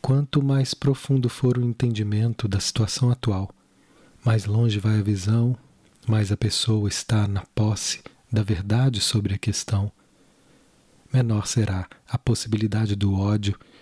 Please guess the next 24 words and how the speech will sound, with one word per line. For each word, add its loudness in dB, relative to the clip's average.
toldar 0
a 0
verdade -2
e 2
mais -2
o 2
amor -2
crescerá. -2
Sentir 0
a 4
emoção 2
do 2
amor 2
é 4
impossível -2
sem 0
a 2
vontade 0
de -2
passar -2
para 0
o 0
estado -2
amoroso. -2